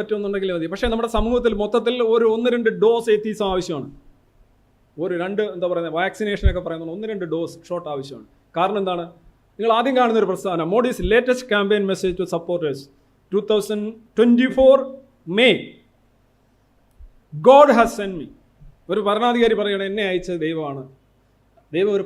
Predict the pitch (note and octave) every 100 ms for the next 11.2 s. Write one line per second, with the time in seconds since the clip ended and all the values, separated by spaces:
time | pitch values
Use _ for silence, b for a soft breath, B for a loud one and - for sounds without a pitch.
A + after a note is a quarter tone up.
0 | F#3 F#3 C4 B3+ A3 G3 F#3+ E3+ F3+ E3+
1 | E3 E3+ F3 F#3 E3+ E3+ F3+ E3+ E3+ F3
2 | F#3 E3+ D#3 C#3 A#2 - - - - -
3 | _ - - G3 C#4 C4+ B3 C4 C#4 C#4
4 | C#4 C#4 A#3+ - - _ _ _ _ _
5 | G3 A#3 A3+ A#3+ A3 A3+ A3 A3 G#3+ A3
6 | G3+ G#3+ G#3+ G#3 - _ _ _ _ _
7 | _ _ D3+ F#3+ G#3+ G#3+ F#3+ - A3 G3+
8 | G3 F#3+ F3+ F3+ E3+ F3+ F3+ E3+ E3 D#3+
9 | E3 E3 D3+ D3+ C#3 B B B E3+ G3+
10 | G3+ F3+ F3+ F3 F3+ F3 E3 - F3+ F3+
11 | F3+ G3+